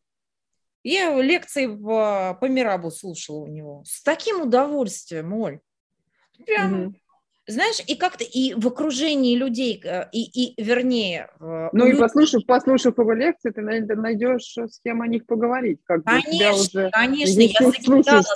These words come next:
Speaker 1: свои группы эти два дня, а, какими-то видео из этих лекций с предложением: "Слушайте, говорю, давайте вот на это посмотрим, давайте это подумаем, давайте это обсудим".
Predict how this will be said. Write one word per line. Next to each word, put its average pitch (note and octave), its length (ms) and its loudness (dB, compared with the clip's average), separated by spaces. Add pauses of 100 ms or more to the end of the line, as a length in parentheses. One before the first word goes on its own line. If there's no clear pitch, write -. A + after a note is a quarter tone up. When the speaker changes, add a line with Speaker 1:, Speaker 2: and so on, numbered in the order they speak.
(160)
Speaker 1:
свои A#3 300 2
группы C4 500 0
эти G3 340 -8
два G#3 300 2
дня, G3+ 540 4 (420)
а, G3 160 0
какими-то A#3 520 -2
видео G#3 540 -2
из F3+ 180 -6
этих G3+ 340 -6
лекций C#4 520 -4
с - 60 -10
предложением: G#3+ 640 -2
"Слушайте, A3+ 380 -8
говорю, E3+ 180 -12
давайте A3+ 360 0
вот A3 120 -12
на A#3+ 180 0
это A#3 180 -6
посмотрим, F3 480 -10
давайте A3+ 460 -2
это B3 200 -4
подумаем, F3 500 -8
давайте B3 440 0
это F#3 240 0
обсудим". D#3+ 680 -8